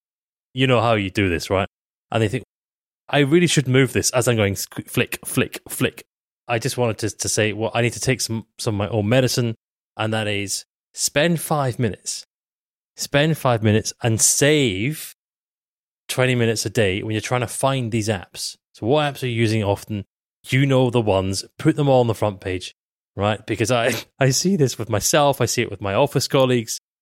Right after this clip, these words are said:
family members where, you know, they, they're flick, flick, flick, flick, flick, flick, flick, or not even using the search, you know.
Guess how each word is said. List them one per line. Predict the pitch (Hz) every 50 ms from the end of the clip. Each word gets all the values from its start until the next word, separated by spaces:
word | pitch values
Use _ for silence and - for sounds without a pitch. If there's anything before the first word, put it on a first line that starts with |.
| _ _
family | - - 135 131 131 131 127
members | 123 123 120 117 110 107 107 104 - -
where, | 120 113 107
you | 107 107 117
know, | 107 107 107
they, | 104 113
they're | 107 117 110 120 107 104
flick, | - - 160 - - -
flick, | - 147 143 - - _
flick, | - 156 139 - _ -
flick, | 160 156 147 - _
flick, | - 160 147 - _
flick, | - 156 151 - _
flick, | 165 156 - - _ _ _ _ _ _ _ _
or | - 127 123 127
not | 131 135 151 147
even | 151 127 120
using | 117 123 117 107 110
the | 101
search, | 92 - - 120 95 - - - - - - _
you | 107 101
know. | 98